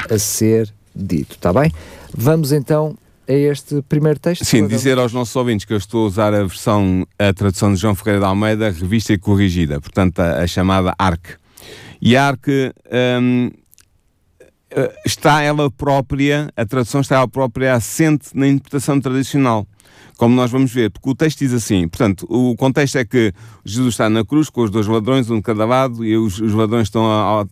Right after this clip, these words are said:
Speaker 2: a altercar, a discutir um com o outro, por, a propósito de Jesus, e depois o, o chamado bom ladrão, como ficou na tradição cristã assim designado, a certa altura ele diz assim, "E disse a Jesus, Senhor,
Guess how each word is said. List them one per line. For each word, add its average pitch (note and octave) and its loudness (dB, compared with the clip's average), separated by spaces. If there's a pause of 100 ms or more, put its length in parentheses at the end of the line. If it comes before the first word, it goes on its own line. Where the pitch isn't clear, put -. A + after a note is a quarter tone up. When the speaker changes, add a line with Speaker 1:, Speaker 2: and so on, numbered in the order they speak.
(120)
Speaker 2:
a F#2+ -4
altercar, A#2 0
a G#2 0
discutir - -2
um G#2+ 2
com A2 0
o - 2
outro, C3+ -2 (640)
por, - -2
a A#2 2
propósito A2 0
de G2 -8
Jesus, B2+ 2
e C#3+ 0
depois C#3 -2
o, C3+ 0
o B2+ 0
chamado C3 0
bom B2 0
ladrão, B2 0
como G#2+ -4
ficou G#2+ -2
na G2 0
tradição G2 -2
cristã G#2 0
assim G2 -2
designado, G#2+ 0 (480)
a G#2 0
certa C3 2
altura C3 0
ele B2+ 2
diz B2 0
assim, F#2 -2 (360)
"E A#2 2
disse D3 2
a C#3 2
Jesus, G2 -2
Senhor, A2 0